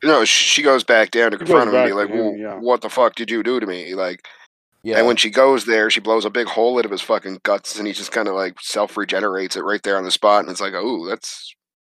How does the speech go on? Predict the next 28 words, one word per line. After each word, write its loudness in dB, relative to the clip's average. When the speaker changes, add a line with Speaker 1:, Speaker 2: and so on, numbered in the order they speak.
Speaker 3:
Yeah, -4
I 2
thought 4
Speaker 1:
interesting 0
Speaker 3:
that 2
was, 0
Speaker 1:
visual." -2
Speaker 3:
I -6
thought -8
that -4
was -6
pretty -16
cool. -16
Um, -6
and -10
then, -10
yep, -4
so -8
she -14
goes 0
back, 0
and -14
then -16
she -18
just -12
kinda -12
stays -6
there, -6